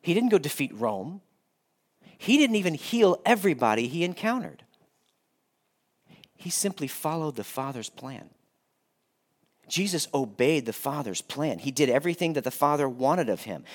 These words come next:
So see, I'm not talking about quantity, I'm talking about quality. Where are you serving?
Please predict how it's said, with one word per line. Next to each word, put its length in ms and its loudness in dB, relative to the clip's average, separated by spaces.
So 160 -2
see, 180 0
I'm 120 4
not 160 2
talking 220 -4
about 140 0
quantity, 360 -4
I'm 80 -8
talking 180 -16
about 140 -14
quality. 680 0
Where 340 8
are 140 6
you 120 -2
serving? 640 0